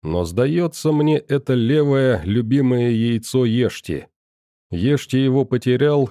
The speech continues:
и в него вселился злобный дух рассерженного гномика. Тьфу на тебя, Кух,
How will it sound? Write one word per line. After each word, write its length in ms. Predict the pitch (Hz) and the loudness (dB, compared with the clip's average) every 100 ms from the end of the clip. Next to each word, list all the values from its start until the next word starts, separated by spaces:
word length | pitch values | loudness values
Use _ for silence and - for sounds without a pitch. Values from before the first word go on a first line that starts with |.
| - | -4
и 120 | 92 | -2
в 100 | 92 | 0
него 240 | 135 165 | 2 0
вселился 640 | 143 - 143 160 139 135 117 | 0 -2 0 0 0 0 0
злобный 500 | 98 143 127 127 117 | 0 0 0 0 0
дух 300 | 120 147 - | 0 0 0
рассерженного 800 | 113 - 131 120 98 117 113 110 | -2 0 0 0 0 0 2 0
гномика. 680 | 104 110 104 85 - 69 - _ _ _ _ _ _ - | 2 2 0 -2 -4 -6 -8 _ _ _ _ _ _ -20
Тьфу 300 | - 190 156 | -2 0 2
на 120 | 110 | 2
тебя, 360 | - 92 87 | -2 -2 -4
Кух, 480 | - 117 92 - - | -2 -2 -2 -6 -18